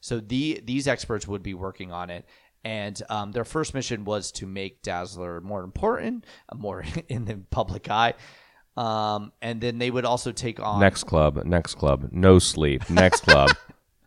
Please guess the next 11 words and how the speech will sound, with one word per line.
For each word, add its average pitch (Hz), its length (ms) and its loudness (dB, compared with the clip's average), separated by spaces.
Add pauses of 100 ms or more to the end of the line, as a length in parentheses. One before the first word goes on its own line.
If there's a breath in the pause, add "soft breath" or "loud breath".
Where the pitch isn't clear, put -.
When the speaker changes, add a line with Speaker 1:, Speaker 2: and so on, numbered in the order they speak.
(560 loud breath)
Speaker 1:
And 156 160 2
then, 147 280 4
uh, 131 180 6
they 131 160 4
would 139 120 2
take 139 220 0
on 120 240 2
a 101 140 -6
sidekick 107 600 -6
of 95 200 -8
Mojo, 101 880 -6